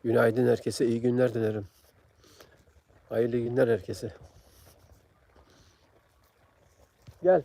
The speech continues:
Pıs, pıs, pıs, pıs. Ya diğer iki kedi beni bugün yordu ya. Bak Tekir hiç yanımdan ayrılmıyor.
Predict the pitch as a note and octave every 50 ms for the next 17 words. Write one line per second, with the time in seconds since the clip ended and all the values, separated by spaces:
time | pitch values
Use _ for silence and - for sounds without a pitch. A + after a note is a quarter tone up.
0 | - - - - - - - - - - - - - - - - - - _ _
1 | - C3 C3+ C#3 C#3 B2 A#2+ D3+ D#3 E3+ F3+ E3+ E3 D3 _ - _ - E3 D3+
2 | - - D3+ C#3+ C#3+ D#3+ C#3+ C#3 D3 D3 D3+ C#3 C#3+ C#3+ C#3+ D#3 C3 - _ _
3 | _ _ _ _ _ _ _ _ _ _ _ _ _ _ - A#2 B2 B2+ B2+ B2+
4 | B2+ D#3 E3 D3 G#2+ G2+ G#2 G2+ F2+ - - _ _ _ _ _ _ _ _ _
5 | _ _ _ _ _ _ _ _ _ _ _ _ _ _ _ - D#3+ C3+ - -
6 | - D#3 - - E3+ D3+ D3+ D#3 F#3+ F#3+ - - - D3 D3 C#3+ C#3 C3+ C3+ C3
7 | C3 C3 A#2+ A#2+ B2 B2 B2 C3 C#3+ D#3